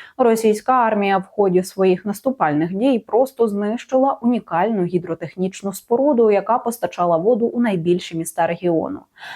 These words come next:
А новий водогін, який спробували побудувати окупанти, по-перше, просто не в змозі подавати необхідну регіонові кількість води.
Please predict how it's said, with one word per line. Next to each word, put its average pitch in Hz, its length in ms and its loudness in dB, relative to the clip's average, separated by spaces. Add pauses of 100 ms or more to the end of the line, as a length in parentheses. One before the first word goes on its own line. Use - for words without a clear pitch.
(100)
А 175 220 2
новий 208 240 4
водогін, 240 460 4
який 202 340 0
спробували 185 580 2
побудувати 180 640 2
окупанти, 262 720 2 (220)
по-перше, 262 520 -2
просто 208 580 0
не 220 180 2
в 254 80 0
змозі 214 520 2
подавати 208 760 0 (180)
необхідну 226 680 2
регіонові 180 640 2
кількість 170 440 -8
води. 196 400 2